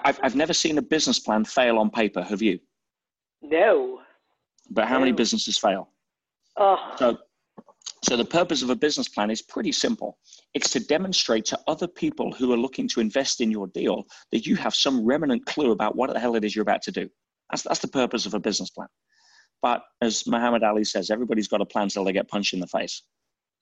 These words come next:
Speaker 1: Uh, so flexibility
Speaker 2: Yeah.
Speaker 1: is a key issue there. And if you've got somebody that's got an alignment of, of vision on the end goal,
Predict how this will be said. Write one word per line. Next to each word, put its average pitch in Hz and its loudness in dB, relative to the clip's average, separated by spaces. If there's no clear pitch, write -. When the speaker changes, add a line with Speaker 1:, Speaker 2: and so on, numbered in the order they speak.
Speaker 1:
Uh, 104 0
so 107 2
flexibility - -2
Speaker 2:
Yeah. 90 -16
Speaker 1:
is 226 2
a 214 -4
key - 0
issue 110 2
there. 90 4
And 190 0
if - -8
you've 139 2
got - -4
somebody 139 0
that's 110 0
got 110 -2
an 107 0
alignment 110 0
of, 110 2
of 104 0
vision 113 0
on 104 0
the 101 0
end 107 2
goal, 107 -2